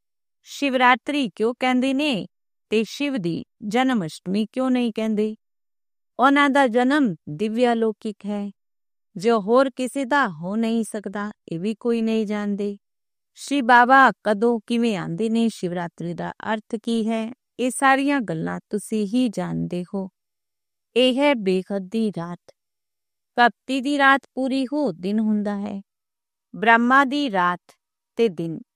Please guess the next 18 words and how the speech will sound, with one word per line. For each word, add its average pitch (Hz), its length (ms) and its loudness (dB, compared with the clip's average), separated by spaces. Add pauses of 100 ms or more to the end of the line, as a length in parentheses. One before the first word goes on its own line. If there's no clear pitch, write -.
(240)
ਤੇ 277 100 -2
ਬ੍ਰਾਹਮਣਾਂ 214 540 4
ਦਾ 247 160 -2
ਵੀ 254 160 -4
ਤਾਂ 254 240 -6
ਹੋਇਆ 160 320 -6
ਨਾ। 196 220 -8 (840)
ਇੱਕ 269 240 -4
ਬ੍ਰਹਮਾ 240 400 2
ਦਾ 277 160 4
ਖੇਲ 285 400 -2
ਥੋੜ੍ਹੀ 330 260 -2
ਚੱਲਦਾ - 440 -10
ਹੈ, 175 100 -18 (200)
ਹੁਣ 240 160 -2
ਤੁਸੀਂ 294 460 -4
ਜਾਣਦੇ 180 520 -6
ਹੋ। 220 140 -8